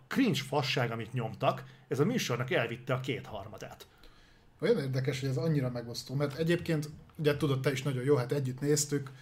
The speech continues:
Speaker 2: megnézetted velem reggel, ugye. <laughs> Ö, ö, azon a véleményen vagyok, amint te. Kétfajta véleményt látok ezzel kapcsolatban. A Devolvernél ugye még olyan szinten érthető az egész, nem szerethető, de érthető,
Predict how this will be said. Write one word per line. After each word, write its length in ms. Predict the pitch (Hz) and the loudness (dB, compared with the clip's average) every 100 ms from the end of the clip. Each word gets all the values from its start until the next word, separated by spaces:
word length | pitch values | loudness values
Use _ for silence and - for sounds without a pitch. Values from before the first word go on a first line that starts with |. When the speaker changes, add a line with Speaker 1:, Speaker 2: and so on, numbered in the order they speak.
| - - - - | -20 -20 -12 2
Speaker 2:
megnézetted 680 | 147 135 131 131 131 135 | 2 4 4 4 2 0
velem 240 | 131 123 120 | 0 0 4
reggel, 400 | 151 151 139 139 | 4 6 4 4
ugye. 200 | 139 117 | 4 2
<laughs> 20 | - - - 214 - - - - - | -2 -4 -4 -4 -8 -14 -16 -18 0
Ö, 440 | 151 143 139 139 131 - - - _ - - - - - - - _ _ _ _ _ _ - | 2 4 4 0 -2 -8 -18 -20 _ -20 -20 -20 -20 -20 -20 -20 _ _ _ _ _ _ -10
ö, 360 | 131 120 117 117 - - | -6 -2 0 -2 -6 -2
azon 220 | 175 196 | 2 4
a 80 | 143 | 6
véleményen 420 | 143 135 131 123 | 6 6 4 2
vagyok, 260 | 127 127 127 | 0 -2 -4
amint 260 | 113 107 | -6 -6
te. 240 | 123 - - - - - _ _ - - | -6 -6 -8 -20 -20 -20 _ _ -16 2
Kétfajta 460 | 208 208 127 127 | 4 4 -2 0
véleményt 380 | 131 131 120 113 | 0 0 -2 -4
látok 340 | 113 104 113 | -6 -8 -12
ezzel 240 | 117 110 107 | -12 -12 -10
kapcsolatban. 460 | 110 - 113 110 | -10 -10 -12 -10
A 60 | 113 | -2
Devolvernél 720 | 139 220 269 170 147 143 143 | 6 8 10 8 6 6 6
ugye 220 | 139 135 | 6 4
még 300 | 139 135 131 | 2 0 0
olyan 220 | 156 220 | 2 4
szinten 420 | 165 - 160 139 139 | 4 2 2 2 4
érthető 340 | 165 127 131 | 4 2 -2
az 100 | 127 | -2
egész, 280 | 127 135 - | 0 -2 -2
nem 160 | 135 | -2
szerethető, 640 | 160 143 123 120 117 135 160 | 0 0 -2 -4 -4 -2 -2
de 120 | 135 117 | -2 -4
érthető, 540 | 113 - 123 170 | -4 -8 -4 -2